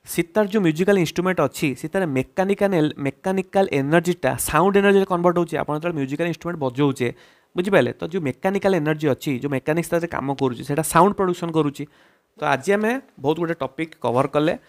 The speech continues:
ଫିଜିକାଲ କ୍ୱାଣ୍ଟିଟି, ସ୍କଲାର ଭେକ୍ଟର, ଲଜ୍ ଅଫ୍ ମୋସନ୍, ତାପରେ ଆମେ ଦେଖିଲେ ଫ୍ରିକ୍ସନ୍, ସର୍କୁଲାର ମୋସନ୍, ସେଣ୍ଟ୍ରିଫ୍ୟୁଗାଲ, ସେଣ୍ଟ୍ରିପିଟାଲ ଫୋର୍ସ, ୱାର୍କ ଅଫ୍ ଏନର୍ଜି। ଆଇ ହୋପ୍ କି ଆପଣମାନେ ବୁଝିପାରିଥିବେ।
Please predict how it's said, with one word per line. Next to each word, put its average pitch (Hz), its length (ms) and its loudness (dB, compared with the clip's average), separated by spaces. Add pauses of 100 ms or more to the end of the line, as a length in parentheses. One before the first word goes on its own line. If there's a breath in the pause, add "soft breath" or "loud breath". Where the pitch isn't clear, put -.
(320 soft breath)
ଫିଜିକାଲ 139 320 -2
କ୍ୱାଣ୍ଟିଟି, 135 400 -6
ସ୍କଲାର 127 400 0
ଭେକ୍ଟର, 131 500 -6
ଲଜ୍ 120 320 -6
ଅଫ୍ 117 100 -6
ମୋସନ୍, 160 440 -4 (400 soft breath)
ତାପରେ 120 240 -8
ଆମେ 120 140 -6
ଦେଖିଲେ 123 280 -8
ଫ୍ରିକ୍ସନ୍, 165 560 -2
ସର୍କୁଲାର 123 480 -4
ମୋସନ୍, 147 400 -4
ସେଣ୍ଟ୍ରିଫ୍ୟୁଗାଲ, 127 640 -6
ସେଣ୍ଟ୍ରିପିଟାଲ 123 580 -6 (840)
ଫୋର୍ସ, 165 220 2 (460 soft breath)
ୱାର୍କ 123 340 4
ଅଫ୍ 123 120 0
ଏନର୍ଜି। 143 380 0 (360 soft breath)
ଆଇ 131 160 0
ହୋପ୍ 160 180 2
କି 185 60 2
ଆପଣମାନେ 156 340 0
ବୁଝିପାରିଥିବେ। 147 580 -2